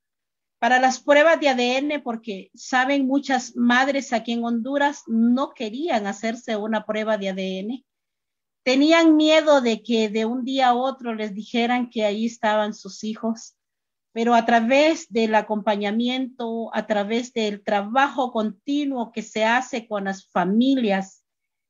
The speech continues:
ellas han aceptado hacerse esa prueba de A D N. Y ho-, hoy nosotros les podemos decir que cuando las madres nos llaman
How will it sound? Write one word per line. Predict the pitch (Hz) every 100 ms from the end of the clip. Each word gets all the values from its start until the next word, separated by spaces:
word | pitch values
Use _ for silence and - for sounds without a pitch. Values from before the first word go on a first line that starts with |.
| _ _ _
ellas | 262 285 320 330
han | 277 294
aceptado | 302 247 185 _ - 285 311 269
hacerse | 226 226 254 294 - 240
esa | 226 247 220 -
prueba | 247 262 269 233
de | 208
A | 202
D | 208 214 247
N. | 269 226 196 _ _ _ _ _ _
Y | 262 269
ho-, | 285 294 - -
hoy | 277 302 330 294 240
nosotros | 220 226 - 262 254 262
les | 247 240
podemos | 233 233 240 254
decir | 240 240 - 269 269
que | 269 233
cuando | 226 214 214
las | 226 233
madres | 247 262 254 254 240
nos | 220 208 196
llaman | 240 240 240 220 208 220